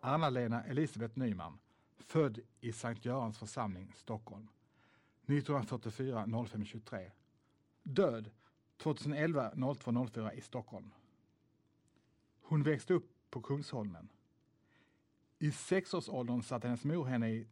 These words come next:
teaterskola. Lena gick ett år på Operans balettskola. Hon fick sin första filmroll vid tio års ålder.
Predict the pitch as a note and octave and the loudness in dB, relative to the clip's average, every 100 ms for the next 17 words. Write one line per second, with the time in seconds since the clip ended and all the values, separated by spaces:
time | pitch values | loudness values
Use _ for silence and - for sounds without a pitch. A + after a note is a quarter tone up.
0 | - C3+ C3 B2 - F#2+ G2+ - _ _ | -8 -8 -6 -12 -12 -14 -16 -20 _ _
1 | _ _ _ _ _ _ _ _ _ _ | _ _ _ _ _ _ _ _ _ _
2 | _ _ - C#3 D#3 C3+ D#3 D3 - D#3+ | _ _ 2 6 6 6 6 2 0 0
3 | - E3+ B2 - F#3+ C3+ A#2 G#2+ - A2 | 2 0 0 0 2 2 2 0 0 -2
4 | A#2+ - F2+ F2 - - - _ _ _ | -2 -6 -12 -12 -12 -16 -20 _ _ _
5 | _ _ _ _ _ _ _ _ _ D#3 | _ _ _ _ _ _ _ _ _ 0
6 | C#3 F3 D3+ C3+ G3+ F3+ - A#2+ D3+ D3+ | 4 4 4 4 4 4 4 0 2 4
7 | C3 A#2 - B2+ A#2+ - D3 C3+ B2 A2 | 4 2 -4 -6 -6 0 2 2 0 0
8 | G#2+ G2 F2+ | -4 -4 -10